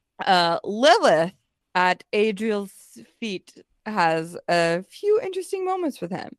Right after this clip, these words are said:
He, she basically says, like, "If I was here to kill you,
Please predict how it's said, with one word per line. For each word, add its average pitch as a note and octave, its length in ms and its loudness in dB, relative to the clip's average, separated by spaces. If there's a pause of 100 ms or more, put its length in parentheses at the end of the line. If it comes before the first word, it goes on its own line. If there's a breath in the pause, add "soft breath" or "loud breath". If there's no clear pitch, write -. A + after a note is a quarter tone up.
(720 soft breath)
He, C#4 200 -10
she B3+ 180 0
basically C#4+ 480 2
says, A3+ 400 4
like, E3+ 240 2
"If F3 160 2
I G#3+ 140 6
was D#4+ 180 -2
here D#4 160 -2
to A#3 80 -4
kill A#3 240 0
you, D#3+ 480 0